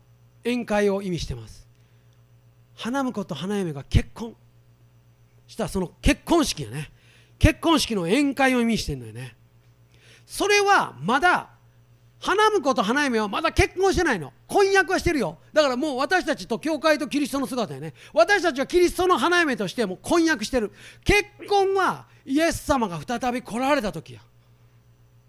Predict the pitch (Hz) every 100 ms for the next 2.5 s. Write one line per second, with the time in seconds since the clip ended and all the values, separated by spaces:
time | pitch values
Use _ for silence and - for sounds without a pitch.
0 | _ _ _ - 339 381 381 277 - 196
1 | 240 269 320 202 202 - 220 240 311 311
2 | 254 226 247 214